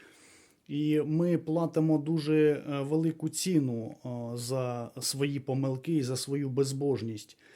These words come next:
Е, ціною є, е, життя найкращих доньок та синів українського народу. І лється, безжально лється кров, і вона продовжуватиметься, продовжуватиме литися до той пори, доки люди не усвідомлять, що єдиний шлях — це покаяння і повернення до Бога.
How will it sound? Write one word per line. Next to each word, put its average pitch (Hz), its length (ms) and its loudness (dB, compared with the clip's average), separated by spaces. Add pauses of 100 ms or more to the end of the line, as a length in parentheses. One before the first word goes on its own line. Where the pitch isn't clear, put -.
(420)
Е, 127 140 -6
ціною 143 600 4
є, 143 320 0
е, 127 420 -4
життя 143 600 0
найкращих 135 580 -2
доньок 143 400 2
та 131 100 -2
синів 139 600 0
українського 135 640 -4
народу. 139 520 -2 (640)
І 131 120 -4
лється, 160 440 4
безжально 147 640 2
лється 147 400 0
кров, 143 360 2
і 127 40 2
вона 151 220 2
продовжуватиметься, 143 1300 0
продовжуватиме 147 840 0
литися 147 480 0
до 135 140 -2
той 170 260 2
пори, 135 320 0
доки 135 300 -2
люди 151 260 -2
не 147 120 2
усвідомлять, 143 840 -2
що - 220 -4
єдиний 139 460 2
шлях — 160 580 -2
це - 220 -2
покаяння 139 720 0
і 127 80 0
повернення 139 640 0
до 131 160 -2
Бога. 120 400 -2